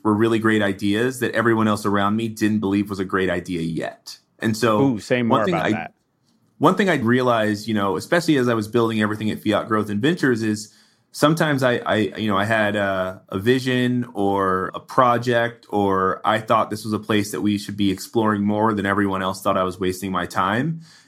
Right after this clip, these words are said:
Speaker 1: And so I always took it upon, or I started learning later in my career that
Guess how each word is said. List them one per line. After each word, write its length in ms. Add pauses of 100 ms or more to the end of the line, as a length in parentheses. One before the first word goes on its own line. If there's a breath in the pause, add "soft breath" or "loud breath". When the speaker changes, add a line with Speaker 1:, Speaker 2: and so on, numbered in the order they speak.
Speaker 1:
And 160
so 500
I 120
always 580
took 140
it 60
upon, 300
or 240
I 60
started 340
learning 320
later 240
in 80
my 140
career 380
that 320